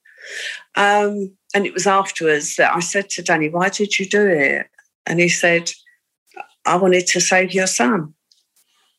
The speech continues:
Brian said he would kill him. I've done it to save your son." And I c-, I couldn't name him.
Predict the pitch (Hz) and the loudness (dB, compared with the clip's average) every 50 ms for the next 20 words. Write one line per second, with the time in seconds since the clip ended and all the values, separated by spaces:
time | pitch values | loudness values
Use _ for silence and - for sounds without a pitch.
0 | _ _ _ _ _ _ _ _ _ _ _ _ _ - 190 185 185 185 185 180 | _ _ _ _ _ _ _ _ _ _ _ _ _ 0 2 2 2 2 2 0
1 | - - 202 180 180 175 - - 196 185 190 190 - - 254 247 214 165 151 151 | 0 2 2 2 2 0 -2 -4 -6 -4 -4 -4 -2 0 2 2 2 0 -2 -4
2 | _ _ _ _ _ - - 190 190 185 185 196 190 190 180 - - - - 185 | _ _ _ _ _ -8 -2 0 0 0 2 2 0 2 0 0 -2 -4 -4 -4
3 | 175 - - 185 180 180 175 185 185 175 - - - 196 190 165 156 151 - _ | -2 0 0 0 0 0 -2 -2 -2 -2 -2 -2 0 0 2 0 0 -4 -8 _
4 | _ _ _ _ _ _ _ _ _ _ _ _ _ _ _ _ _ _ _ _ | _ _ _ _ _ _ _ _ _ _ _ _ _ _ _ _ _ _ _ _
5 | _ _ _ _ _ _ _ _ _ _ _ _ _ _ _ - 170 185 190 196 | _ _ _ _ _ _ _ _ _ _ _ _ _ _ _ 0 2 4 4 4
6 | 196 196 202 202 180 - - - - - - _ _ _ _ _ _ _ _ _ | 2 0 0 -2 -4 -4 -4 -6 -6 -8 -12 _ _ _ _ _ _ _ _ _
7 | _ _ _ _ _ _ _ _ _ _ _ _ - - 202 214 - - - - | _ _ _ _ _ _ _ _ _ _ _ _ 0 2 2 2 0 0 0 2
8 | 247 269 262 262 - 269 226 240 185 131 285 311 302 254 208 160 139 135 135 131 | 0 0 0 -2 -2 -2 0 0 0 2 2 2 4 2 2 2 0 -2 -4 -8
9 | - | -12